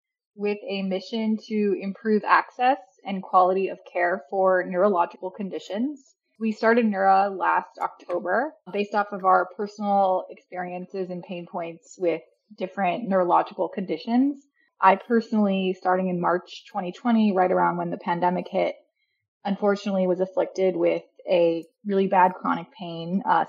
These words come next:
syndrome that I still suffer from today. I actually was just at the, uh, radiology lab, and it exposed me to a lot of issues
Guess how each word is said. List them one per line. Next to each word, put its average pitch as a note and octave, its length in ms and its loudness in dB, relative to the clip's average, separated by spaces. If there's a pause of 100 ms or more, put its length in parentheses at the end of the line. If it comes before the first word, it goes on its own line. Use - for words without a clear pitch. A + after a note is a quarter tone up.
syndrome G3 460 0
that G3 100 -4
I F3 60 2
still F#3+ 300 -2
suffer F3+ 380 -2
from E3 380 -4
today. E3+ 500 2
I E3+ 80 0
actually E3+ 280 -8
was E3 180 -10
just - 260 -12
at E3+ 240 -2
the, D#3+ 380 -4
uh, E3 160 2
radiology E3 580 2
lab, G3+ 420 2 (680)
and G#3+ 120 2
it A3 80 4
exposed B3 480 2
me G3+ 360 2
to F#3+ 440 2
a - 40 0
lot F#3 180 6
of F#3 80 4
issues A3 720 -6